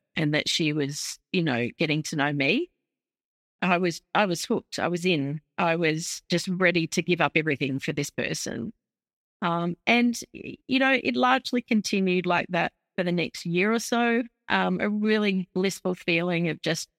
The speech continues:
overwhelming love, um, and fun and passion and connection, emotionally and physically. At the time, I was sharing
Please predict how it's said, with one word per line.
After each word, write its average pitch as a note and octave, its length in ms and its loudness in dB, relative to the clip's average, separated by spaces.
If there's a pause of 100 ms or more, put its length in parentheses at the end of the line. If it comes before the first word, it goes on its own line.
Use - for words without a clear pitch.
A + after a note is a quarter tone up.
overwhelming E3+ 840 0 (140)
love, D3+ 540 0 (560)
um, E3 420 0
and F#3+ 240 0
fun F3 460 0 (120)
and E3 580 -2 (220)
passion F#3+ 440 0
and F3 140 -2
connection, E3+ 920 -2 (220)
emotionally G3 680 0
and E3 300 -2 (140)
physically. G#3+ 540 -2 (1160)
At A3+ 120 2
the B3 80 2
time, G3 560 2 (360)
I G3 160 4
was F#3+ 160 0
sharing F#3 500 0